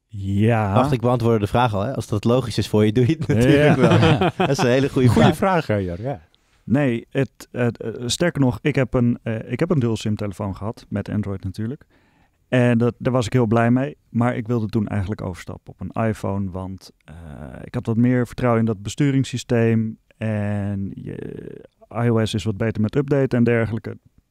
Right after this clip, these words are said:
Speaker 1: Dus ik heb een iPhone gekocht. Ja, en toen liep ik weer met twee telefoons rond, want geen dual sim meer. Dus, dit lijkt me wel wat, ja. Aan de andere kant,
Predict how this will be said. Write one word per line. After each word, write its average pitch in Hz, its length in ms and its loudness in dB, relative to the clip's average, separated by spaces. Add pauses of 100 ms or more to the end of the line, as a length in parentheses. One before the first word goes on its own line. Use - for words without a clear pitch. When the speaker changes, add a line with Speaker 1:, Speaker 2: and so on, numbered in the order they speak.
(120)
Speaker 1:
Dus 120 220 2
ik - 80 -8
heb 95 100 -6
een 113 200 2
iPhone 127 220 2
gekocht. - 460 -4 (560)
Ja, 151 220 0
en 113 100 -2
toen 143 120 2
liep 120 140 2
ik - 80 -8
weer 110 140 4
met 104 100 4
twee 113 180 0
telefoons 110 460 0
rond, 104 280 2
want 107 260 0
geen 104 180 -2
dual 104 220 0
sim 143 200 2
meer. 87 220 -2 (840)
Dus, 123 680 2 (680)
dit 139 140 0
lijkt 117 200 2
me 175 60 4
wel 170 120 2
wat, 143 220 0
ja. 95 240 -2 (540)
Aan - 120 -2
de 139 60 2
andere 151 280 2
kant, 123 420 -2